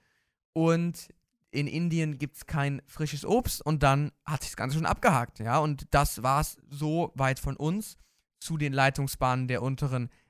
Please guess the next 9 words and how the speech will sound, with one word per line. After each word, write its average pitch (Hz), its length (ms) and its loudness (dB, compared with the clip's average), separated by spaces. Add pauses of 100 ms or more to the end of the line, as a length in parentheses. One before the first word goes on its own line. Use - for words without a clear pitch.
(120)
Extremität. 127 840 -2
Hast - 200 -4
du 202 40 0
noch 214 80 4
irgendwas 202 480 2 (440)
Wichtiges, 165 600 -4 (360)
Fancyes 156 560 0
zu 139 100 -4
sagen? 180 420 0